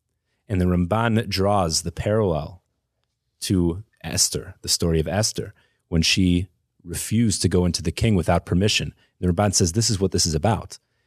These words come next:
The bells have to make noise. It's as if the Kohen Gadol is announcing his arrival and his exit as if to ask permission to enter into the, the innermost chambers of God, of the king.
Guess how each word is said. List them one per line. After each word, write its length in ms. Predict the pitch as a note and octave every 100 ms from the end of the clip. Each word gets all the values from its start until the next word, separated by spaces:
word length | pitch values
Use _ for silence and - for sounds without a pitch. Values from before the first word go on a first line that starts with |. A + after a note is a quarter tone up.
| _ _
The 120 | -
bells 380 | F2 A2 C3+ A2
have 160 | A2 G#2
to 80 | F#2+
make 200 | E2+ -
noise. 560 | B2 C#3+ E2 E2+ - - _ _
It's 140 | F#2 A2
as 120 | F#2
if 120 | F3
the 100 | D#3+
Kohen 300 | - C3 A2+
Gadol 400 | A2 A2+ G2+ G2 -
is 140 | F2
announcing 580 | F2+ F#2 G2 A#2+ - G#2+
his 180 | F2 F2
arrival 680 | F2 F#2 G2+ F#2 F2 E2+ F2+
and 160 | F2+ D#2
his 160 | F2
exit 540 | F2+ A#2 G2 F#2+ F2 - -
as 180 | G2+
if 140 | B2+ -
to 100 | - -
ask 220 | A2 -
permission 640 | - E2+ F#2 F2+ E2 D#2
to 160 | - -
enter 320 | F#2 E2+ E2
into 240 | E2+ -
the, 280 | D#2+ D#2+ D#2 - _ _
the 100 | F#2
innermost 560 | - G2+ F#2+ F2+ E2 -
chambers 680 | - E2+ D#2+ D#2+ D2 - - _ _
of 120 | - -
God, 280 | D#2 D2 -
of 100 | D2
the 80 |
king. 380 | D#2 E2+ D2 D#2